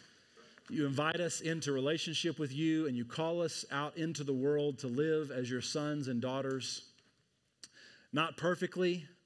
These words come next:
maybe struggling at times, but each step, Father, knowing that you're ahead of us, that you're leading us, that you're guiding us. And I pray this morning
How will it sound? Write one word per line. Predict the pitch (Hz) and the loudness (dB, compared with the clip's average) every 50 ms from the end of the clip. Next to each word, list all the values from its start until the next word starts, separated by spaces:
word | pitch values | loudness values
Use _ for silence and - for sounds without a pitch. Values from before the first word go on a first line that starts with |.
| _ _ _ _ _ _ _ _ _ - | _ _ _ _ _ _ _ _ _ -4
maybe | 131 135 135 143 131 - - - - - - _ _ - | -2 0 0 0 -2 -4 -8 -20 -20 -20 -20 _ _ -8
struggling | - - - - 175 170 175 170 180 175 170 160 | -4 -4 -2 0 2 0 2 2 0 0 0 0
at | 151 139 131 | -2 -4 -4
times, | - 151 160 156 160 156 156 156 151 - - | -2 -2 0 2 2 0 0 -2 -4 -6 -4
but | 120 127 - - - - _ _ _ _ _ _ _ _ _ _ _ _ _ - | -6 -6 -6 -8 -12 -20 _ _ _ _ _ _ _ _ _ _ _ _ _ -6
each | 151 160 180 - - - - | -4 -2 -2 0 0 -2 -2
step, | - - 147 139 131 - | 0 0 -2 -2 -2 -6
Father, | - - 123 117 117 120 117 | -6 -4 -2 -2 0 0 0
knowing | 123 135 135 135 131 127 120 117 | 2 2 2 0 0 0 -2 -2
that | 113 110 - - - - - _ _ _ _ _ _ _ - | -2 -4 -6 -8 -14 -20 -20 _ _ _ _ _ _ _ -6
you're | 117 127 139 147 143 | -2 0 2 2 2
ahead | 135 135 147 147 147 | 2 0 -2 -2 -2
of | 151 139 | -2 -2
us, | 147 143 135 - - - - - - | -2 -2 -2 -4 -6 -8 -10 -12 -12
that | 123 - | -12 -8
you're | - 117 113 113 | -4 -4 -2 0
leading | 113 123 143 151 151 147 143 143 | 0 0 2 2 2 2 2 0
us, | 139 139 131 - - | 0 -2 -4 -6 -8
that | - - | -8 -6
you're | 120 113 | -6 -4
guiding | 107 127 120 127 131 127 127 127 | -2 -2 0 0 0 -2 -2 -4
us. | 123 123 113 117 | -4 -6 -6 -6
And | 113 107 | -6 -6
I | 135 139 | -6 -6
pray | - - - 170 165 170 | -4 -4 -2 0 0 0
this | 143 143 135 - - | 0 -2 -2 -4 -4
morning | 151 139 131 127 120 - - | -4 -2 -2 -2 -4 -6 -10